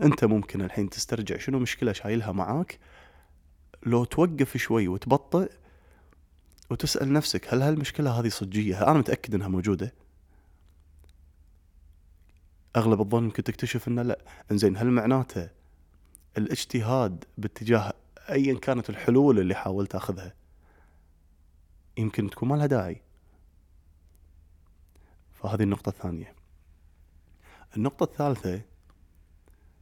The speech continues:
كلنا ننجز في حياتنا.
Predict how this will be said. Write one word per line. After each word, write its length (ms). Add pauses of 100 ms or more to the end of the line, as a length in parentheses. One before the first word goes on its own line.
(2000)
كلنا 500
ننجز 280
في 120
حياتنا. 500